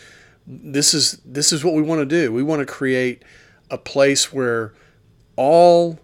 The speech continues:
human beings have to come to us for their energy, and, and that gives us maximum amount of control over 'em." And of course, this is not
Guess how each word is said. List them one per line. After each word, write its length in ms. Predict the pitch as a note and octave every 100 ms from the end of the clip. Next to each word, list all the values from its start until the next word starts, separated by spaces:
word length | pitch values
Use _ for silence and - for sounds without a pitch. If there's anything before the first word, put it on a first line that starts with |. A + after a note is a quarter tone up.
| _ _
human 380 | _ F3+ F3 D3
beings 480 | C3+ C3 A#2 G#2+ -
have 180 | A#2 -
to 80 |
come 300 | - C3+ B2+
to 120 | A#2+ G#2
us 280 | A2 G#2
for 160 | - A2
their 160 | G#2 F#2
energy, 580 | A2 G#2 F#2 F2+ G#2 _ _ _ _ _ _
and, 280 | - B2+ A#2+
and 260 | A#2+ B2+ A#2+
that 160 | C3
gives 240 | B2+ C3+ A#2+
us 200 | A2 A#2+
maximum 760 | A2+ A#2+ C3+ - D#3 C#3+ C#3+
amount 280 | C3 A#2+ A#2+
of 80 | A2+
control 440 | A#2 - D#3+ E3
over 240 | A2+ F2+ G1+
'em." 140 | - _ _ _ - _ -
And 180 | D#3
of 40 | -
course, 180 | A3 -
this 220 | A#3+ -
is 160 | F3 F#3+
not 400 | G#3+ G3+ B2+